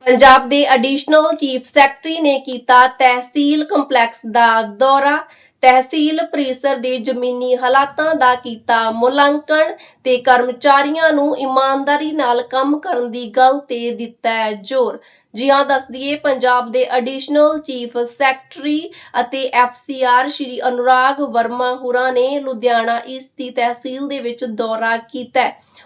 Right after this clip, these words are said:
ਉਹਨਾਂ ਨੇ ਇੱਥੇ ਤਹਿਸੀਲ ਪਰਿਸਰ ਦੇ ਜ਼ਮੀਨੀ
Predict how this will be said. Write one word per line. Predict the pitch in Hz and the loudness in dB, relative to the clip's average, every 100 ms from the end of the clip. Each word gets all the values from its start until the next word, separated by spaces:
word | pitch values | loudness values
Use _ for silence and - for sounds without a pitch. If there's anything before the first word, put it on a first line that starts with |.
| - | 2
ਉਹਨਾਂ | 262 285 302 | 6 6 4
ਨੇ | 285 | 2
ਇੱਥੇ | 269 247 240 277 262 | 0 -4 -6 -6 -8
ਤਹਿਸੀਲ | 277 254 240 240 - 262 277 285 294 311 - _ | -4 -2 -2 -4 -8 -8 -4 -2 -2 -4 -12 _
ਪਰਿਸਰ | 269 269 269 302 302 | -6 -6 -6 -4 -4
ਦੇ | 247 247 | -4 -4
ਜ਼ਮੀਨੀ | 226 247 262 262 269 302 | -4 -4 -4 -4 -2 -2